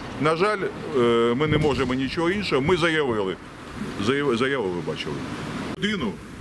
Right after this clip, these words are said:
п'ятеро негідників, е, кастетами в центрі міста, е, за вказівкою однієї бізнес-леді, е, практично вбивали. Слава Богу,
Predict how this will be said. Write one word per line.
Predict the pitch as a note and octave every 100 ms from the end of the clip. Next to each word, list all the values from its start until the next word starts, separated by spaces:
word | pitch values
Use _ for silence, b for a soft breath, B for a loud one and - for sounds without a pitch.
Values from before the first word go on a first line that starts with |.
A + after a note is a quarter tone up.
| - - - - - - -
п'ятеро | - C3 D#3 C#3+ C3 A#2 G#2+ F#2
негідників, | G#2+ B2 A#2+ D#3+ C#3 C#3+ A2 F2+ - - - - - G2
е, | G#2+ G#2+ A2
кастетами | D3 - - D#3+ B2+ G2+ F2 D#2 - - - - -
в | F#2 G#2
центрі | - D#3 C3 A#2+
міста, | B2+ D#3 - F#2+ D#2+ - - - - - -
е, | G#2 G#2 G#2+
за | G2+ D3
вказівкою | C3 D3+ B2+ D3 A#2+ A#2+ A2+ A2 A#2
однієї | B2 A#2 C#3 C3+ A#2+
бізнес-леді, | A2 B2+ G#2 A2+ C#3 D#3 B2
е, | F#2 - - - - F2+ F#2 F2
практично | - - G3+ C#3 C3+
вбивали. | A#2+ D3+ C3 G2 E2+ D2 -
Слава | C3+ C3+
Богу, | C3 D#3 B2